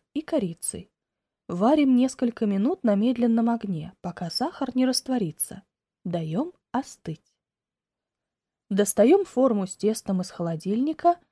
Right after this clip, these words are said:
выкладываем крем из рикотты, сверху груши, сверху поливаем сиропом от варки груш. Запекаем при температуре сто семьдесят градусов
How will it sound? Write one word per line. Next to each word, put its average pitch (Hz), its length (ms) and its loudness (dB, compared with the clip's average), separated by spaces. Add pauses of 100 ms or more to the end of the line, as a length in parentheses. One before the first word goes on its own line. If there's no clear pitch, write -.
(160)
выкладываем 262 680 4
крем 247 320 2
из 190 120 -2
рикотты, 247 680 0 (180)
сверху 285 480 2
груши, 190 600 -2 (340)
сверху 202 560 0
поливаем 254 480 4
сиропом 247 560 2
от 220 160 -2
варки 185 320 -4
груш. - 540 -12 (720)
Запекаем 247 720 2
при 214 160 2
температуре 190 720 0
сто - 240 -4
семьдесят 190 640 -2
градусов 285 680 -4